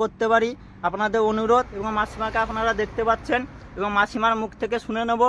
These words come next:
মাসিমা সারা জীবন কি করে খেয়ে দিয়ে আসছেন, কি করে খাওয়া দাওয়া জোগাড় করেন, কি করে কি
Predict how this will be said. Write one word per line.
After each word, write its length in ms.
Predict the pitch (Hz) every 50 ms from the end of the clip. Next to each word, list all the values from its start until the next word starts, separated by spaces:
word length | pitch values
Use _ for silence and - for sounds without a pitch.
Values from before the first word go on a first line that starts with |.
| 247 233
মাসিমা 300 | 220 214 - - 220 220 226 -
সারা 200 | - - - 214 220 202
জীবন 200 | 247 208 226 226 214 -
কি 80 | 214 208 202 -
করে 160 | 220 233 233 240 - - - - - - - - - -
খেয়ে 220 | - - 208 214 220 185
দিয়ে 160 | 220 226 226 220 214
আসছেন, 280 | 220 - - - 233 226 214 -
কি 80 | 220 220 208 -
করে 140 | 226 226 226 - -
খাওয়া 200 | 208 202 208 208 208
দাওয়া 160 | 214 214 214 208 175
জোগাড় 280 | 196 208 214 214 220 214 220
করেন, 200 | 220 220 226 226 226 -
কি 100 | 214 208 202
করে 140 | - 220 220 220 -
কি 60 | 214